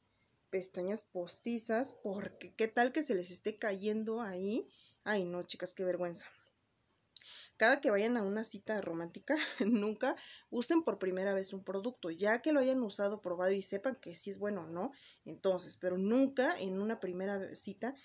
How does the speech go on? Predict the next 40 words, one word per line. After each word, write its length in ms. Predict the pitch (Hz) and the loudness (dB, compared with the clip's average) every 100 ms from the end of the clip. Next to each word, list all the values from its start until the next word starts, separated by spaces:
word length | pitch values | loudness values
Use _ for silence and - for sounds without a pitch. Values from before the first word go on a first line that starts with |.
| - - - | -20 -16 -8
usen 300 | 196 226 214 | -4 0 0
un 100 | 214 | 0
producto 440 | 208 196 220 240 | -2 -2 -4 -8
que 160 | 175 175 | -6 -4
sea 240 | - 214 | 0 2
la 180 | 247 - | 2 0
primera 340 | 180 185 208 | -2 0 0
vez 160 | 180 - | 0 -2
que 120 | 170 | -8
lo 100 | 160 | -4
usan, 360 | 190 262 170 160 | -2 -2 -4 -12
porque 260 | - - | -16 -16
imagínense, 640 | 170 170 247 339 165 - - _ _ _ _ - | -18 -6 -2 -2 -2 -10 -16 _ _ _ _ -10
no. 260 | 202 - _ _ - - _ _ | -8 -8 _ _ -20 -20 _ _
Bueno, 160 | 247 247 | 2 6
no 120 | 269 | 6
me 100 | 349 | 6
ha 80 | 415 | 6
pasado, 420 | 294 277 277 285 | 6 8 8 8
chicas, 300 | 269 262 269 | 4 0 0
pero 180 | 226 185 | 2 0
yo 120 | 202 | 0
me 100 | 226 | -2
pongo 240 | 226 226 | -2 -2
a 80 | 240 | -2
pensar 480 | 180 170 - 185 190 | -2 -6 -4 -4 -4
y 100 | 180 | -6
digo, 260 | 185 180 175 | -8 -4 -2
"Ay, 140 | 214 | -2
no, 260 | 208 180 180 | -2 -4 -6
qué 80 | 196 | -6
tal 220 | 196 196 | -4 -4
que 120 | 220 | -4
un 140 | 220 214 | -4 -2
día", 300 | 202 208 339 - _ _ - - - _ | -2 -2 -4 -8 _ _ -20 -20 -20 _
este, 540 | 196 196 - - 180 175 | -8 -8 -8 -2 -2 6
por 160 | 190 | 6
ejemplo, 340 | 214 247 349 - | 6 6 8 8
hay 160 | 226 254 | 6 6
cosas 640 | 262 262 254 294 - | 6 6 6 2 0